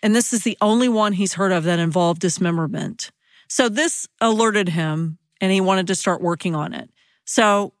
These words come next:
what do you think about that theory where he just said, "This is not the right thing here.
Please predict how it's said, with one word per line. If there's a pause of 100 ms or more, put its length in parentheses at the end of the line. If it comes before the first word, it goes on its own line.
(120)
what
do
you
think
about
that
theory
where
he
just
said,
"This
is
not
the
right
thing
here.